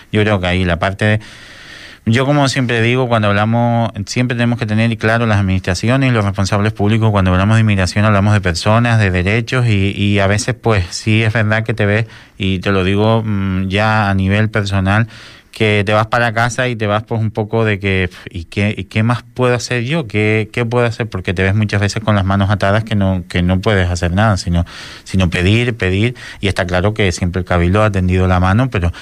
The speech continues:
dentro de un respeto institucional y dentro de, de unas decisiones claras, no hoy blanco, mañana negro.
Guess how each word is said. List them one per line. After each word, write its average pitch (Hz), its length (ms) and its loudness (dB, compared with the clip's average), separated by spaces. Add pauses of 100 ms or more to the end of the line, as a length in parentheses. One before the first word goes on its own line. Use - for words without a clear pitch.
(320)
dentro 95 360 0
de 110 60 2
un 95 140 0
respeto 85 340 -4
institucional 87 680 0
y 131 80 0
dentro 98 300 2
de, 101 200 2 (500)
de 104 140 0
unas 110 200 2
decisiones 107 480 0
claras, 127 380 0
no 104 480 0
hoy 104 180 0
blanco, 107 400 0
mañana 87 380 0
negro. 92 380 0